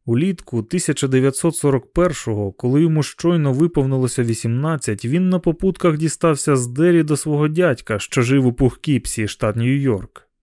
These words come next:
Треба було подолати ще кілометрів шістсот п'ятдесят. Вечірня гроза на другий день його подорожі втомилася обганяти пілігрима,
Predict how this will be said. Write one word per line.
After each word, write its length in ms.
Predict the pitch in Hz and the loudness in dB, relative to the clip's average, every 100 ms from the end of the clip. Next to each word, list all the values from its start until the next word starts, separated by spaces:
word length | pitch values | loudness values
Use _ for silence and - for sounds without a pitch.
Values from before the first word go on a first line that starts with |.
| _ - | _ 0
Треба 280 | 147 190 | 2 2
було 220 | 180 185 175 | 4 4 2
подолати 600 | 175 170 190 190 160 135 | 2 4 4 2 2 0
ще 260 | - 160 | -2 -6
кілометрів 600 | 147 160 165 175 165 160 | 0 2 2 2 0 -2
шістсот 440 | - 165 - 160 - | -2 -4 -2 -2 -2
п'ятдесят. 800 | 160 160 165 - 117 95 - _ _ _ _ - | -2 -2 -2 -4 -4 -6 -12 _ _ _ _ -8
Вечірня 600 | 107 107 - 202 196 190 | -4 -4 0 2 4 4
гроза 400 | 160 160 160 196 | 4 2 2 2
на 140 | 170 | 2
другий 400 | 156 175 185 156 | 2 2 2 2
день 260 | 151 165 160 | 2 2 2
його 220 | 147 147 | 2 0
подорожі 680 | - 190 170 117 110 101 107 | 0 0 2 2 2 0 -2
втомилася 720 | - - 185 208 165 107 117 | -2 -2 0 2 2 2 -2
обганяти 560 | 110 117 123 123 117 107 | -2 0 0 0 -2 -2
пілігрима, 840 | 120 123 131 147 113 101 104 | 2 2 2 2 0 -4 -10